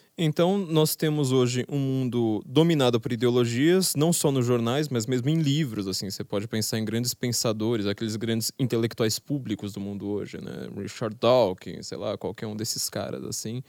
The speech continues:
é, que eles, no final das contas, eles podem ter um grande conhecimento em uma matéria muito específica,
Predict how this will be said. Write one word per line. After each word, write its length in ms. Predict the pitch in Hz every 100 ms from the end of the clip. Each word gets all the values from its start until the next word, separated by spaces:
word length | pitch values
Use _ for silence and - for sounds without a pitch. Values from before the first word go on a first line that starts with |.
| - - - -
é, 480 | 139 120 120 120 139
que 140 | -
eles, 260 | 151 180 208
no 120 | 175
final 180 | 180 170
das 240 | 156 147
contas, 460 | - 160 180 196 190
eles 440 | 185 185 208 190 - _ -
podem 300 | 131 131 127
ter 240 | 147 139
um 120 | 135
grande 320 | 123 143 160
conhecimento 640 | 165 160 143 - 135 127 131
em 60 |
uma 160 | 135 156
matéria 340 | 139 120 120
muito 140 | 117 123
específica, 880 | - 135 - - 175 - 110 -